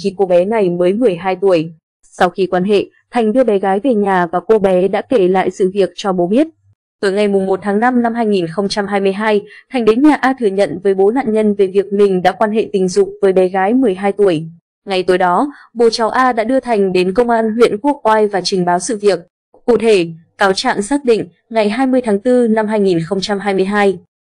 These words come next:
Thành nhắn tin qua mạng xã hội Facebook rủ bạn gái nhí đi câu cá và cháu A đã đồng ý. Đến khoảng mười ba giờ cùng ngày, Thành phóng xe máy đến trường học đón cháu A,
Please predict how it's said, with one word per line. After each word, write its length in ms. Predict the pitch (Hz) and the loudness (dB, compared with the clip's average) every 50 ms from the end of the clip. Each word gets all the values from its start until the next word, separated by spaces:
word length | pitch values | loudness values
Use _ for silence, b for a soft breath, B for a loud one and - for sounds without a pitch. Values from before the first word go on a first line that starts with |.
| _ - | _ -4
Thành 160 | - 247 226 | -2 0 2
nhắn 180 | 220 220 220 220 | 2 2 2 2
tin 200 | 277 277 269 262 | 2 2 2 2
qua 120 | - 254 | 0 0
mạng 240 | 240 240 226 180 208 | 0 0 0 0 -2
xã 140 | 202 - 226 | -2 -2 -2
hội 240 | 226 233 240 196 208 | 0 2 2 2 2
Facebook 480 | 202 - 214 208 208 214 240 311 320 302 | 0 0 0 0 0 0 -2 -2 -2 -2
rủ 180 | - - 226 190 | -2 -2 -2 0
bạn 240 | 180 190 165 175 | 0 -2 -2 -2
gái 160 | 185 190 180 185 | -2 -2 0 0
nhí 340 | 185 190 190 190 196 220 240 226 | 2 2 2 0 0 -2 -2 -2
đi 120 | 240 214 - | -4 -2 0
câu 160 | 220 202 202 | -2 -2 0
cá 300 | 196 196 185 185 196 247 - | -2 -2 -2 0 -2 -2 -2
và 80 | 269 220 214 | -4 -4 -4
cháu 180 | - 196 180 | -4 -4 -4
A 220 | - - 208 196 196 | -2 0 0 0 0
đã 120 | 190 190 | -2 -2
đồng 180 | 208 233 208 180 | -2 -2 -2 -2
ý. 340 | 185 185 185 196 262 285 - _ _ _ _ _ | -2 0 0 0 -2 -2 -4 _ _ _ _ _
Đến 180 | 220 220 220 220 | -2 -2 -2 -2
khoảng 320 | 214 - 277 233 202 196 | -2 -2 -2 -2 0 0
mười 120 | 202 202 202 | 0 0 2
ba 180 | 208 247 254 | 2 0 0
giờ 180 | 240 - 226 196 196 | 0 -2 -2 -2 -2
cùng 140 | - 196 190 | -2 -2 -2
ngày, 300 | 196 190 190 180 175 170 165 B B B | 0 0 -2 -2 -2 -6 -10 B B B
Thành 200 | - 262 240 220 208 - | -6 -2 -2 -2 -2 -2
phóng 180 | 214 202 202 | -2 -2 -2
xe 180 | 208 208 262 254 | -2 -2 -4 -4
máy 260 | 226 208 190 185 196 | -2 -2 0 0 0
đến 240 | 190 190 190 190 208 | 2 2 2 2 2
trường 200 | 208 - 269 208 | 0 -2 -2 -2
học 180 | 202 208 185 185 | -2 -4 -4 -2
đón 200 | 185 185 180 180 | 0 0 0 0
cháu 220 | 180 - 196 185 - | -2 -2 -2 -2 0
A, 280 | - 226 233 226 208 | 2 2 2 0 -2